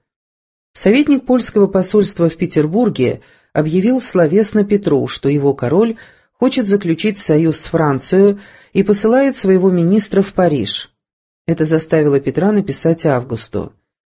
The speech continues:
"Не можем мы, вашему величеству, дружебно-братски не объявить, что нам сия негоциация с Францией видится не вовремя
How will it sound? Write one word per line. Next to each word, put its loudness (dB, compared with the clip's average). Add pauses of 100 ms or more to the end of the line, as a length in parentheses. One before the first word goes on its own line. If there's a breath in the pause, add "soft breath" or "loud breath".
(340)
"Не 2
можем 4
мы, 4
вашему 0
величеству, -2 (540)
дружебно-братски 2
не 4
объявить, -2
что -4
нам 0
сия 0 (260 soft breath)
негоциация 0
с -8
Францией 0
видится -2 (540 loud breath)
не 2
вовремя 0